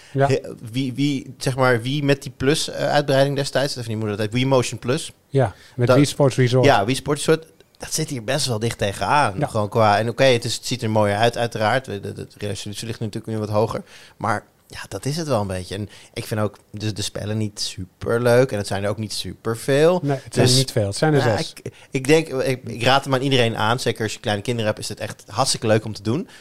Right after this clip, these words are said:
Speaker 2: Maar gewoon echt puur gewoon, ja, als, als, als, als reviewer hier naar kijken, was ik wel een beetje
Speaker 1: Ja.
Speaker 2: teleurgesteld.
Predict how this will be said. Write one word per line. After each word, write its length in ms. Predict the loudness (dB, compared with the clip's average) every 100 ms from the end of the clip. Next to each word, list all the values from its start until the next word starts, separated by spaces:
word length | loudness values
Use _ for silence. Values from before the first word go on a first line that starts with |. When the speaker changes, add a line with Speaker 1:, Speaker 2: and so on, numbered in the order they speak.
| -12
Speaker 2:
Maar 120 | -6
gewoon 360 | 2 4 4 0
echt 240 | -10 -12 -16 _ _ -4
puur 320 | 0 2 2
gewoon, 260 | -2 -2 0
ja, 120 | -2 -4 -6 -4
als, 260 | -4 -2
als, 240 | -2 -2 -2
als, 240 | -6 -4
als 120 | -4
reviewer 480 | -2 -2 0 2 2
hier 100 | 2
naar 100 | 0
kijken, 300 | 0 -2 -2
was 120 | -6 -6
ik 80 |
wel 120 | -8 -6
een 80 |
beetje 200 | -4 -4
Speaker 1:
Ja. 60 | -2
Speaker 2:
teleurgesteld. 520 | -2 -2 -4 -8 -10